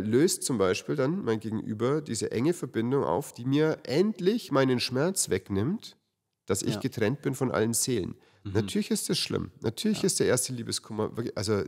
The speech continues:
Speaker 1: existenziell bedrohlich.
Speaker 2: Boah, meiner war übel. <laughs> Ich weiß nicht, wie es bei dir ging, aber, also ich weiß, mein Lie-, mein, mein erster Liebeskummer war, glaub ich, die größte, der, die, die, mein größter subjektiver Schmerz, den ich empfunden habe und gleichzeitig, glaub ich, das Beste, was mir passieren konnte.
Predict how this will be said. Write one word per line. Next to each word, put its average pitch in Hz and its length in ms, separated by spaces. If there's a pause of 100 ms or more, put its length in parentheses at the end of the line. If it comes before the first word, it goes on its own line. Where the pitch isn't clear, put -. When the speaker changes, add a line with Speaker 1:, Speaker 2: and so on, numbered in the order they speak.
Speaker 1:
existenziell 151 640
bedrohlich. 147 540 (360)
Speaker 2:
Boah, 107 160
meiner - 260
war - 180
übel. - 260 (220)
<laughs> - 720
Ich - 180
weiß - 220
nicht, 190 140
wie - 60
es 170 60
bei 175 80
dir 165 200
ging, 202 200
aber, 120 320 (680)
also 120 160
ich 107 60
weiß, 160 200
mein 127 180
Lie-, 135 160
mein, 113 300
mein 113 120
erster 123 220
Liebeskummer 120 400
war, 101 80
glaub 101 160
ich, - 80
die 92 100
größte, - 560
der, - 140 (180)
die, - 200
die, 92 280 (920)
mein 87 140
größter 110 320
subjektiver 92 520
Schmerz, 85 320
den 73 160
ich - 260
empfunden 87 440
habe 95 340
und - 480
gleichzeitig, 90 480
glaub - 140
ich, 98 60
das - 100
Beste, - 340
was 92 140
mir 87 80
passieren - 320
konnte. - 320